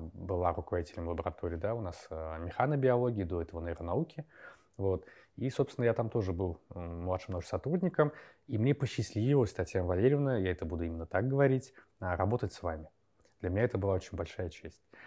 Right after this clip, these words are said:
А, и сегодня мы попробуем с вами рассказать, э, нашим зрителям с точки зрения желания их, может быть, в науку пойти, поговорить про науку, что такое вообще наука на сегодняшний день,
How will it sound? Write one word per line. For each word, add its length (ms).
А, 380
и 180
сегодня 440
мы 120
попробуем 460
с 100
вами 220
рассказать, 800
э, 140
нашим 320
зрителям 500
с 100
точки 300
зрения 400
желания 520
их, 420
может 240
быть, 300
в 120
науку 320
пойти, 540
поговорить 440
про 140
науку, 540
что 180
такое 240
вообще 220
наука 380
на 100
сегодняшний 400
день, 240